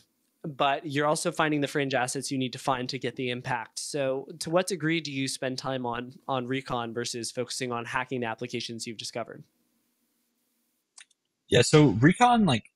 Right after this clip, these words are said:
Speaker 2: I love recon for getting an understanding and feel of the app. For instance, finding, like, you know, dev dot ant dot company dot com versus prod, or, and, like, kinda understanding the infrastructure.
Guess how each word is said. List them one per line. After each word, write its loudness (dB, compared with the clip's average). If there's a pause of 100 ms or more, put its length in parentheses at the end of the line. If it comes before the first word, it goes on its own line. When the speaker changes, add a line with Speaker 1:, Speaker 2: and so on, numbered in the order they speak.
(280)
Speaker 2:
I 12
love 12
recon 8
for 4
getting 4
an 0
understanding 2
and -2
feel 0
of 0
the 0
app. 4
For 6
instance, 2 (120)
finding, 8
like, 4
you 4
know, 4
dev 8
dot 6
ant 2
dot 0
company 2
dot 0
com 2
versus 0
prod, 4
or, 0 (400)
and, 8
like, 10
kinda 6
understanding 6
the 0
infrastructure. 0